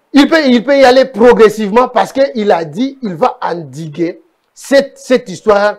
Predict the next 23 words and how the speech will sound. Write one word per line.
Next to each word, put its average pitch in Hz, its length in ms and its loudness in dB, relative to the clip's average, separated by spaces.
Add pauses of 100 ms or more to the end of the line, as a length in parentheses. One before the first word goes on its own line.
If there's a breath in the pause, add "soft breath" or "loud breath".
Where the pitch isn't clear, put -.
(160)
Nous 226 120 -2
devrons 220 260 2
mater 202 460 0
la 151 160 -2
guerre. 131 400 -8 (440)
Nous 453 80 0 (120)
l'avions 349 280 -2
fait 339 160 -6
avec 277 280 0
le 233 140 -6
M 208 140 -6
vingt-trois 185 440 -4
ici. 320 460 -8 (680)
Les 269 120 2
far 294 280 -4
D 269 160 -4
C - 320 -2 (200 loud breath)
ont 320 180 2
démontré 233 760 2
quoi 277 160 2
ils 220 60 0
sont 262 180 -2
capables. 254 280 -2